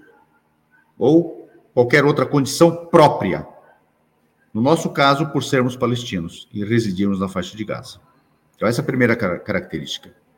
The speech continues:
Este aprisionamento por razões próprias. Definidas por aquele que é dono desse campo de concentração.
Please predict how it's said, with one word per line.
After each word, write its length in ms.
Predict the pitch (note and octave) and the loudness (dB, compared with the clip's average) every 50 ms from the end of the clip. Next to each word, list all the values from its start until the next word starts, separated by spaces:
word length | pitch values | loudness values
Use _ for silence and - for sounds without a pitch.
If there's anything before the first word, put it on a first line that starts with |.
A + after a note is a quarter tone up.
| _ _ _ | _ _ _
Este 200 | - A#2+ A#2+ A#2 | -2 -2 0 0
aprisionamento 640 | A2 - A2+ A2+ G#2+ A#2 G2+ F#2 F#2+ A2+ C3 C3+ C3 | -2 -2 0 0 2 2 2 2 2 2 2 0 -2
por 140 | A#2+ A#2 G2+ | -6 -6 -4
razões 300 | A2 G2+ F#2 G#2 G2 - | -2 -2 0 -2 -2 -4
próprias. 640 | - - D#2 D2+ - - - - - - - - _ _ _ _ _ _ _ _ _ _ _ _ _ _ _ _ _ _ _ | -4 -8 -10 -10 -10 -14 -20 -20 -20 -20 -20 -20 _ _ _ _ _ _ _ _ _ _ _ _ _ _ _ _ _ _ _
Definidas 560 | - C#3 D3 F3 E3+ D3+ E3+ G3 F#3+ F#3 F3+ | 2 2 4 6 6 6 8 8 8 6 4
por 440 | - - - - - - - D#3 C#3 | 2 -2 -10 -16 -14 -4 2 4 4
aquele 340 | C3+ - - E3+ E3+ F3 F3 | 6 6 8 8 8 8 8
que 260 | F3 - - C#3+ D3 | 4 2 2 2 4
é 220 | D#3 D#3 - - A#2+ | 4 2 2 -2 -4
dono 560 | G#2+ B2+ D3+ E3 E3 D#3+ E3+ E3 F3 - A2+ | 0 4 6 6 6 6 4 0 -2 -2 0
desse 220 | A#2+ B2+ B2 - | 0 0 0 -2
campo 160 | - A#2 A#2+ | -6 -10 -8
de 60 | - - | -6 -6
concentração. 680 | A2+ G#2+ - A2 - A2 A2 - - E2+ D#2 D2+ | -6 -4 -4 -6 -6 -8 -8 -10 -10 -12 -14 -14